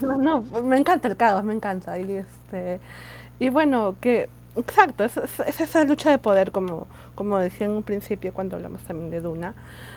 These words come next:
eh, es esa mezcla de, de política, de poder, de familia que hay. Y, y creo que es, hay, hay mucho potencial ahí para ver todavía, porque está todavía para ver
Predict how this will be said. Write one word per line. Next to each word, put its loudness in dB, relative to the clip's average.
eh, 0
es -2
esa -2
mezcla 0
de, 2
de 2
política, 0
de -2
poder, 4
de -2
familia -4
que -6
hay. -4
Y, -4
y -4
creo 2
que 0
es, -4
hay, 0
hay -4
mucho 0
potencial -2
ahí 0
para -6
ver -6
todavía, -10
porque -8
está 0
todavía -2
para -6
ver -10